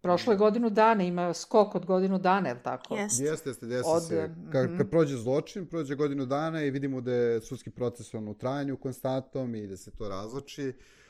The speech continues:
Speaker 2: Da li, e, im-, ima dosta tako tih nekih sitnih detalja, recimo, ja totalno mogu da pojmam zašto bi neko pomislio da je ona kriva, jer, e,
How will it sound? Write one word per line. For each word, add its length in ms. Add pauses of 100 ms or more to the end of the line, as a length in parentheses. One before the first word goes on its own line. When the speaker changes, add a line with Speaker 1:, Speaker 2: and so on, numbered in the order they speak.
(280)
Speaker 2:
Da 160
li, 80
e, 460
im-, 240
ima 160
dosta 200
tako 240
tih 180
nekih 220
sitnih 300
detalja, 460
recimo, 340
ja 160
totalno 500
mogu 260
da 80
pojmam 540
zašto 340
bi 80
neko 240
pomislio 440
da 100
je 80
ona 120
kriva, 400
jer, 160 (440)
e, 60